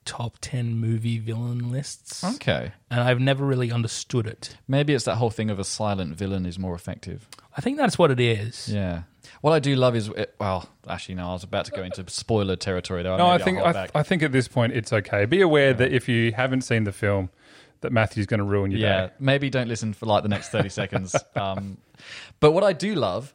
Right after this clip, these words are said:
Speaker 2: here we go, um, when he does come into the room with Jimmy
Speaker 1: Yeah.
Speaker 2: Stewart at the end, his voice and his manner is absolutely not what you, obviously until he starts having to go at him, is not what you expect. You go, "This is a very scared man."
Speaker 1: Yeah.
Speaker 2: Um, even though by this point you are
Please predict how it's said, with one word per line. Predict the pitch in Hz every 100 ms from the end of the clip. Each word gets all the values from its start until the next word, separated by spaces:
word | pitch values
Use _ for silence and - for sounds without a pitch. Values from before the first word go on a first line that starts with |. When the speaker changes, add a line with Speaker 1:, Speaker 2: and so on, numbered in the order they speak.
| -
Speaker 2:
here | 160
we | 156
go, | 127 92 117 - - -
um, | 135 131 135
when | 151 151
he | 135 151
does | 123 143 139 - -
come | - 127
into | 120 113
the | 110
room | 104 104
with | 101 92
Jimmy | 101
Speaker 1:
Yeah. | 101
Speaker 2:
Stewart | 95 107 95 107
at | 104
the | 110 101
end, | 95 85
his | 120 104
voice | 117 135 131 -
and | 120
his | 107
manner | 104 104 98 95
is | 104 - 113
absolutely | 113 - 117 110
not | 107 104 107 - - -
what | 104
you, | 95 95
obviously | 131 120 110
until | 104 110
he | 95
starts | - 101 92 -
having | 95
to | 92
go | 98
at | 92
him, | 92
is | 104
not | 113 127 98
what | 110
you | 101
expect. | 95 - 92
You |
go, | 98 104
"This | 156
is | 185
a | 117
very | 95 113 123 120
scared | - - 92 98 95
man." | 107 175 95 95
Speaker 1:
Yeah. | 120 107 - _ _ -
Speaker 2:
Um, | 104 104 98 98
even | 120 120 117
though | 104
by | 92 98
this | 101 98
point | - 92
you | 92
are | 90